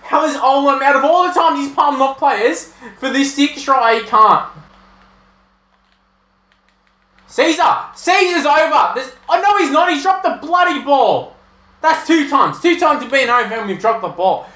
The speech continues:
This should have been an absolute demolition job for the Tigers. And no, nah,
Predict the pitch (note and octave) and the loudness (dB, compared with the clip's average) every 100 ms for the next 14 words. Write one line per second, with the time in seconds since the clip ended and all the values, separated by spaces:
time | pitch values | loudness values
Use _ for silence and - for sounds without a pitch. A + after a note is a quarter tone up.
0 | - F#3 G3 D#4 C#4 C4 A3+ A3+ F#3+ A3+ | -18 -10 -6 -4 0 0 2 0 0 -4
1 | A3 - A3 G3+ F#3+ A3+ A#3+ F#3 C#3 G3+ | -6 -2 -4 -2 -6 -8 -10 -4 0 0
2 | C#4 - _ _ - F3 - G#3 D#3+ G#3 | -2 -10 _ _ -14 -10 0 4 4 2
3 | C#4 - G3 G3 F#3+ A3 A#3+ D#3 - G#3+ | -2 -6 -6 -6 -4 0 0 0 -4 0
4 | A#3 - | 2 0